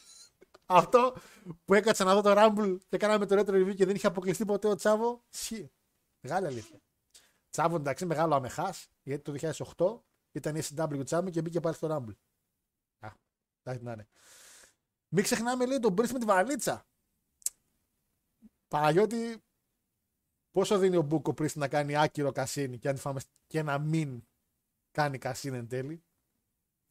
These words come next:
Αν και, να σου πω κάτι, είναι μέχρι του χρόνου, μέχρι το Money in the Bank.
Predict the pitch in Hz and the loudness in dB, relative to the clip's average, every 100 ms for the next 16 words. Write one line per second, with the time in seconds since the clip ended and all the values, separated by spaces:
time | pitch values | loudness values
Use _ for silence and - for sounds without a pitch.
0 | _ - 233 277 277 214 - 147 135 - | _ -4 -2 -2 -4 -6 -6 -2 -2 -2
1 | 90 _ _ _ 170 247 247 254 220 202 | -8 _ _ _ -2 0 2 0 -2 -6
2 | 160 196 175 143 165 185 208 196 139 165 | 0 0 0 0 -2 -2 -2 -2 0 0
3 | 156 | 0